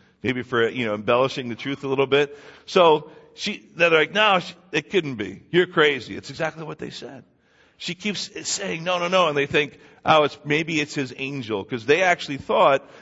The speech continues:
they believed, the Jews at the time believed in guardian angels. So they believed that an angel might sort of take the, uh, take, take upon itself the look of the person. So they're like, "No, it's not Peter." And why was that?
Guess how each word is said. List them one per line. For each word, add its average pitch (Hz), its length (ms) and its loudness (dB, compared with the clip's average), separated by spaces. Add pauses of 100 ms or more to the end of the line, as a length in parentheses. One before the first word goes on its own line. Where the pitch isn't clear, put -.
they 151 100 4
believed, 151 460 2
the 131 60 -6
Jews 135 320 -4
at 123 100 -2
the 123 100 -4
time 147 240 -4
believed 123 300 -4
in 123 120 -8
guardian 113 460 -2
angels. 107 640 -10 (580)
So - 120 -10
they 147 80 4
believed 160 280 2
that 151 100 4
an 143 60 0
angel 151 400 0
might 131 320 0
sort 131 240 -2
of 117 120 -8
take 151 340 -4
the, 113 280 0 (520)
uh, 117 140 -2
take, 160 560 -4
take 160 220 -2
upon 147 400 2
itself 139 360 0
the 120 120 -2
look 139 420 0
of 117 160 -2
the 110 80 -8
person. 156 480 -6
So 123 120 -8
they're 117 100 0
like, 117 180 -2
"No, 131 160 0
it's 120 140 -6
not 139 180 -2
Peter." 107 420 -6 (880)
And 104 140 -8
why 196 220 2
was 185 260 -2
that? 104 240 -8